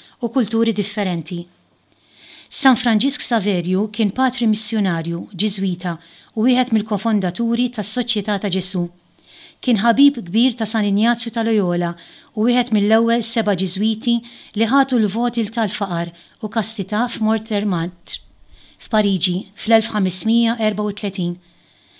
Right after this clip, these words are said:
Permezz tal-Imperu Portugiż huwa mexxa missjoni ta' evanġelizzazzjoni fl-Asja, l-aktar fl-Indja. Aktar tard vjaġġa lejn il-Gżejjer tal-Ġappun u San Franġisk Saverju kien l-ewwel missjonarju Nisrani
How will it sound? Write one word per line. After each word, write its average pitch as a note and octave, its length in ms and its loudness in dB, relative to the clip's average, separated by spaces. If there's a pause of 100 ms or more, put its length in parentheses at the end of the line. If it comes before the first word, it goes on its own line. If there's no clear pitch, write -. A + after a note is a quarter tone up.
(360)
Permezz B3+ 420 4
tal-Imperu A3+ 640 2
Portugiż G3 720 -2
huwa G3+ 180 2
mexxa A3+ 380 4
missjoni A3+ 500 0
ta' A3 140 -2
evanġelizzazzjoni G3 1040 0
fl-Asja, F3 560 -4 (560)
l-aktar A3+ 400 0
fl-Indja. E3+ 500 -2 (840)
Aktar C4+ 400 0
tard F#3+ 320 0
vjaġġa A3 480 0
lejn G3 180 2
il-Gżejjer A#3 480 0
tal-Ġappun G#3+ 640 -2 (520)
u G3+ 100 -2
San C#4+ 160 6
Franġisk G#3+ 400 0
Saverju F#3 640 0
kien G3+ 160 0
l-ewwel A3 320 4
missjonarju G#3 720 0
Nisrani G#3+ 580 2